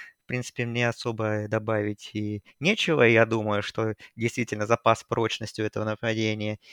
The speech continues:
еще, безусловно, есть. Например, в этой игре особо Брок Бауэрс, наверное, главный принимающий, тайт энд, не выделялся, он всего три приема сделал, двадцать семь ярдов. То есть, в принципе, можно еще добавлять. Вот, ну, Беннет, Хайсман — это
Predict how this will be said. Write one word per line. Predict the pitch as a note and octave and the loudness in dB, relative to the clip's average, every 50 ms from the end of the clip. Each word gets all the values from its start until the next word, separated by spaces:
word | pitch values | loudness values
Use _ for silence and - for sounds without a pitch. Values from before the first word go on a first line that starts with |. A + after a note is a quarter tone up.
| - _ _ | -20 _ _
еще, | G2+ G2 - - A2+ | -8 -6 -4 -4 -6
безусловно, | A2 G#2+ A#2+ A2 A2 - - - A2+ G#2 A2 G#2+ | -4 -4 -4 -4 -4 -4 -2 -2 -2 -2 -2 -4
есть. | A2+ C#3 F#3+ A3 - - | -2 0 -2 -2 -2 -4
Например, | B2+ - A2+ A2+ A2+ G#2+ G#2+ | -6 -6 -4 -6 -6 -4 -4
в | |
этой | A2+ - - A2 | -4 -2 -2 -2
игре | A2 A2+ A2 | 0 2 2
особо | A2 - - - A2+ A2+ | 2 2 -2 -4 -4 -4
Брок | A2 G#2+ - A2+ G#2+ | -4 -2 -4 -4 -4
Бауэрс, | A2 A2+ E3 G#3 A#3+ G#3 G3 F#3+ - - - - - - - - - _ | -2 0 2 2 2 2 0 -2 -4 -6 -12 -14 -16 -18 -18 -20 -10 _
наверное, | C3+ B2+ C3 B2+ | -6 -6 -2 0
главный | D3 D3+ D3 C#3+ C#3 B2 | 2 2 4 2 2 -2
принимающий, | - - B2+ B2+ B2+ B2+ C3 C3 C3 B2+ A#2+ A#2+ - - - A2+ - | -4 -4 -2 -2 -2 0 0 2 2 2 2 0 -2 -4 -6 -6 -2
тайт | - B2 B2 A#2+ - - | 0 0 0 0 2 0
энд, | C3 B2 A#2+ B2 - - | 0 0 0 -2 -6 -8
не | - A#2+ A#2+ | -8 -6 -2
выделялся, | A2+ A#2+ A#2 A#2+ A#2+ B2+ B2 A#2 A#2 - - - | -2 0 0 2 4 4 4 4 4 2 -2 -12
он | |
всего | - - A#2+ | -10 -10 -8
три | - A#2 A#2 | -4 -4 -6
приема | - - A#2+ A2+ A2+ A2+ A2+ A2 G#2+ | -4 -4 -2 -2 0 -2 -2 -4 -6
сделал, | G#2+ - - C3 C#3 C3 A2+ G#2+ | -8 -6 -2 0 0 0 -2 -4
двадцать | G#2 G#2+ A2 - - - | -8 -8 -8 -8 -8 -10
семь | - G#2+ A2 | -10 -6 -2
ярдов. | A#2+ C3 C#3+ C#3+ A#2 A2 - | 0 0 0 0 -2 -8 -12
То | - G#2+ | -16 -18
есть, | - _ | -18 _
в | |
принципе, | _ A2+ A2+ A2 - - - - - - _ - - - - _ | _ -14 -12 -12 -16 -16 -16 -16 -18 -16 _ -20 -20 -20 -20 _
можно | - A#2+ A#2 A2 - - A2 | -6 -4 -4 -4 -4 -4 -6
еще | A2+ - - A#2 | -6 -6 -6 -8
добавлять. | A2 G#2+ G#2+ G#2+ A2 B2 D3+ E3+ F3 - _ - - - - - - - _ _ _ _ _ _ - | -8 -8 -8 -8 -4 0 0 0 0 -2 _ -18 -18 -18 -18 -20 -20 -20 _ _ _ _ _ _ -4
Вот, | B2 C#3 C#3 B2+ - - - - | -2 0 0 0 -2 -4 -12 -10
ну, | B2+ B2 C#3+ F3+ G#3 A3 | -8 -6 -4 -4 -4 -4
Беннет, | F#3 C#3 A#2+ A#2 B2+ D#3 F3+ G3 F#3+ E3+ - - - - - - - - | -6 -8 -2 4 4 6 6 6 4 0 0 -2 -8 -8 -8 -10 -10 -2
Хайсман — | - E3 F#3 G3 - - - E3+ E3 E3 E3 E3 - - _ _ _ _ _ _ _ _ _ _ _ | 2 4 4 4 4 0 -4 -2 -2 -2 -2 -6 -10 -14 _ _ _ _ _ _ _ _ _ _ _
это | - - - D3 - _ D3+ D3 C#3+ C#3 C#3 C3 C3+ | -2 2 2 2 4 _ 2 4 4 4 4 2 0